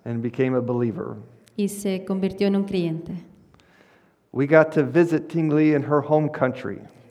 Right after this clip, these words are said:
Speaker 2: Pudimos ir a visitar a Tingley en su país.
Speaker 1: She took us to the night markets of Taipei, Taiwan,
Speaker 2: Ella nos invitó y nos llevó a las marquetas de la noche de
Speaker 1: where we had
Speaker 2: Taiwan.
Speaker 1: what's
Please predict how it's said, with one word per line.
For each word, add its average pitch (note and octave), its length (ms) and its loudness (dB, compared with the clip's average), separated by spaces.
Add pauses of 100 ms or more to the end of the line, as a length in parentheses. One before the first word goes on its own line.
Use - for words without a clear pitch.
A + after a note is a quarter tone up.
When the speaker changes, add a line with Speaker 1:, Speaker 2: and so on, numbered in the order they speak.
Speaker 2:
Pudimos G#3+ 500 2
ir A3 120 2
a A3 60 2
visitar G#3 440 -2
a G#3 140 -4
Tingley A3 640 -2
en G3+ 240 0
su A3 260 0
país. F3 640 -6 (160)
Speaker 1:
She - 180 -4
took D3+ 240 0
us D3+ 120 0
to D#3 120 0
the C3+ 120 6
night C#3+ 280 6
markets D3 440 4
of B2 140 2
Taipei, C3+ 640 4
Taiwan, A2 680 2 (220)
Speaker 2:
Ella G3+ 200 -2
nos G3+ 240 0
invitó F#3+ 560 0
y G#3 80 4
nos F#3+ 260 0
llevó F#3+ 520 2 (100)
a G3 80 -4
las F#3 200 -4
marquetas G3+ 520 -2
de G3 100 0
la F#3 160 -2
noche G3+ 440 0
de F3+ 320 -2 (1040)
Speaker 1:
where A#2+ 200 -2
we C#3 180 2
had B2+ 580 2
Speaker 2:
Taiwan. - 40 -18
Speaker 1:
what's - 420 -4